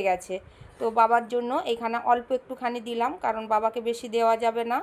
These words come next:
বাবাকে অল্প একটু দিয়ে আর আমরা বাকি, আমার দুই ছেলে, বোন, মা, আমি, আমরা নিয়ে নিলাম, আর বাকি পাশে কাকিমাকে একটুখানি বোন নিয়ে চলে যাবে। তো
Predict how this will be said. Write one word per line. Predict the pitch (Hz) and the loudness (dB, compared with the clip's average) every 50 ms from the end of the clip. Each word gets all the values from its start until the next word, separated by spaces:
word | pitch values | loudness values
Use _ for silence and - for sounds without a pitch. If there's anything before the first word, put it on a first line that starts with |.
| - - - - - - - - - - - - _ - - - 233 | -6 -12 -20 -20 -20 -20 -20 -20 -20 -20 -20 -20 _ -20 -6 2 4
বাবাকে | 220 226 233 233 247 247 233 | 6 6 4 4 4 4 4
অল্প | 226 226 226 247 240 226 | 4 2 2 2 2 2
একটু | 233 - 262 240 208 | 0 -2 -8 -10 -6
দিয়ে | 233 233 262 359 494 - 233 | -4 -2 0 0 0 0 2
আর | 220 220 214 | 2 2 2
আমরা | 208 208 220 214 214 | 2 2 0 2 2
বাকি, | 214 208 214 - 269 302 285 | 0 0 -2 -4 -4 -4 -2
আমার | 226 214 214 190 196 | -2 -2 -4 -4 -6
দুই | 214 214 214 - | -6 -8 -8 -8
ছেলে, | - 233 208 208 214 220 214 190 190 | -6 -6 -4 -4 -4 -4 -6 -2 0
বোন, | 202 202 208 220 226 220 208 202 | 0 2 2 0 -2 -4 -4 -2
মা, | 196 196 196 202 214 240 - - 208 | -2 0 0 0 0 -2 -4 -4 -4
আমি, | 202 202 214 262 320 - - 226 | -2 -2 -2 -4 -6 -4 -4 -4
আমরা | 196 196 214 247 262 233 | -2 -2 -2 -2 -2 -2
নিয়ে | 202 196 190 190 185 | -2 -2 -2 -2 -2
নিলাম, | 180 175 175 175 170 180 190 - - - - - - - - - - - 196 | -4 -4 -4 -6 -6 -8 -12 -16 -20 -20 -20 -20 -20 -20 -20 -8 -2 2 2
আর | 196 202 196 202 | 2 4 4 4
বাকি | 190 196 - - 269 349 494 - 302 | 2 2 0 -2 -2 -2 0 0 0
পাশে | 233 208 - - 247 277 320 302 - - | 0 0 0 0 0 0 0 0 -2 -2
কাকিমাকে | 202 196 - 220 220 214 214 208 240 220 | -2 -2 -2 -4 -4 -4 -4 -4 -6 -8
একটুখানি | 226 - 226 - 240 226 214 226 269 370 494 466 339 226 208 | -8 -10 -12 -6 -4 -4 -2 -2 -4 -4 -4 -8 -8 -2 0
বোন | 214 214 214 214 214 | 2 2 2 2 0
নিয়ে | 208 208 214 214 - | 0 2 2 2 2
চলে | 226 208 208 208 208 214 | 0 0 0 0 2 2
যাবে। | 214 208 208 262 349 508 - - - - - - - - - - - - - - - - | 0 2 2 2 0 0 -4 -12 -20 -20 -20 -20 -20 -20 -20 -20 -20 -20 -20 -20 -10 -6
তো | - 220 | -2 0